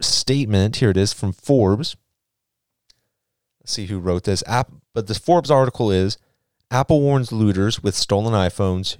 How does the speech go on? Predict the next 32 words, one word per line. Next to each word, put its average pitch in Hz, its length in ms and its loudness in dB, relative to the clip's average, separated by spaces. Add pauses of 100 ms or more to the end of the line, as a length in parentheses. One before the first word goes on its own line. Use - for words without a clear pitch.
you 98 140 -2
are 98 100 2
being 90 220 -10
tracked." - 600 -4
This 101 180 -4
was 104 160 -2
an 95 80 -4
article 98 280 0
by 90 400 0
Zach 98 540 -2
Doffman. 98 560 -4 (640)
This 131 160 -6
was 156 120 -2
a 113 60 -4
really 107 220 -2
good 98 140 0
article, 107 340 -2
but 104 140 -4
I 98 60 2
wish 104 200 -2
it 131 40 -4
would 104 120 -4
have 95 140 -8
gone 98 300 0
more 98 200 0
in 98 120 -2
depth. 95 300 -4
I 95 40 -4
thought 92 220 -2
it 92 40 -2
was 90 100 -4
very, 90 440 -4